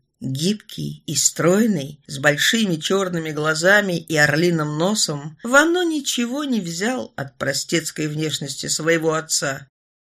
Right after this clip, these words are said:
Настоящий красавец. Соломея просто боготворила сына. «Как ты спал, мой дорогой?» — ласково спросила она. «Как всегда, хорошо», — сдержанно ответил Вано.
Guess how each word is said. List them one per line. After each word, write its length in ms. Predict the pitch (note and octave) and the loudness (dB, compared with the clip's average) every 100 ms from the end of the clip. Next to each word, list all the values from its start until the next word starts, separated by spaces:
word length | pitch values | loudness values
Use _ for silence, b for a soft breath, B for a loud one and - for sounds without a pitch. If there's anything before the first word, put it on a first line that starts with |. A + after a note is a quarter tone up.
| _ _ | _ _
Настоящий 720 | C#3+ C3 - D#3 F3 - E3 | -2 -2 -2 0 0 0 -2
красавец. 880 | - D#3 - G3 G3+ - - - - _ _ _ - | -4 -4 -2 -2 -4 -6 -8 -8 -10 _ _ _ -8
Соломея 480 | - A3+ C#4 E4+ D#4 | 0 4 4 4 -2
просто 540 | - C4 C4 - B3+ | 0 0 0 -2 -2
боготворила 1000 | A3 B3 A#3 B3 A#3+ G3+ G3 G3 F3 D3 | 0 -2 0 -2 -4 -6 -6 -6 -6 -8
сына. 640 | D#3 - D#3+ D3+ D3 D3+ _ _ _ _ _ _ | -10 -10 -8 -8 -8 -12 _ _ _ _ _ _
«Как 200 | C#3+ C3 | -6 -4
ты 120 | - | 0
спал, 580 | - - F#3+ G3+ F3+ D#3+ | 0 0 -2 -2 -2 -4
мой 260 | D#3 F3 D#3+ | 0 2 2
дорогой?» — 800 | D3+ D#3+ D3+ C#3+ D#3 D3+ G#3 _ _ - | -2 -8 -8 -10 -12 -12 -20 _ _ -4
ласково 420 | C#3+ C3+ - C#3 | -2 -2 -4 -6
спросила 600 | - D#3+ D3 D#3 D3 C#3+ | -4 -4 -4 -6 -6 -6
она. 340 | C#3+ C#3+ D3 _ _ _ _ - | -8 -12 -16 _ _ _ _ 6
«Как 220 | G3+ A3 | 6 6
всегда, 480 | - F4 C4 D4+ F4 | 0 0 0 -2 -4
хорошо», — 580 | B2 B2+ - C3 G3+ - _ _ - | -4 -2 0 0 -2 -6 _ _ -14
сдержанно 560 | C3+ C#3+ C#3+ C#3 C#3+ C#3 | -6 0 0 0 -4 -10
ответил 440 | C#3 C#3 C3+ C3 | -10 -10 -8 -6
Вано. 420 | C3+ C3+ C3+ C3+ | -4 -6 -6 -10